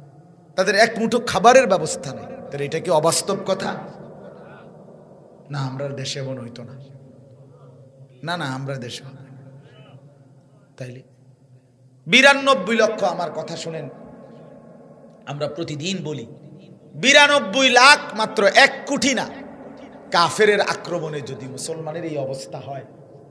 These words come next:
আমরা বাংলাদেশ একশো তিরিশ কোটি, একশো তিরিশ কোটি কাফেরের, বেঈমানের কাঁটা তারের বেড়ার ভিতরে আমরা।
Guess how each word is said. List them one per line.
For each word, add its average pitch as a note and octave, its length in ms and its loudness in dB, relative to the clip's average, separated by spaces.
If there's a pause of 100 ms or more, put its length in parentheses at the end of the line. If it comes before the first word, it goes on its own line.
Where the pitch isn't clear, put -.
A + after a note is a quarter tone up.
(160)
আমরা D#3 320 -4
বাংলাদেশ E3 800 -6 (720)
একশো C4+ 540 6 (180)
তিরিশ D4 400 6
কোটি, B3+ 580 0 (680)
একশো B3+ 800 6 (760)
তিরিশ C4+ 580 4 (160)
কোটি D4 460 0
কাফেরের, C4+ 760 8 (460)
বেঈমানের D4 760 10 (420)
কাঁটা A#3+ 380 4
তারের G#3 400 4
বেড়ার F#3+ 800 4
ভিতরে F3+ 360 2
আমরা। A#2+ 260 -2